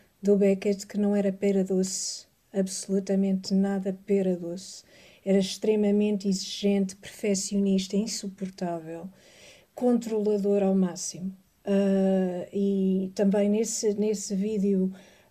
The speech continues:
ah, também vemos, ah, a representação desse texto f-, fabuloso.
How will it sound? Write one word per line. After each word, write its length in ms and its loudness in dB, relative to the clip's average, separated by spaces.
ah, 500 2
também 400 2
vemos, 580 0
ah, 80 -4
a 40 -2
representação 640 -2
desse 240 -2
texto 520 -8
f-, 160 -20
fabuloso. 680 -2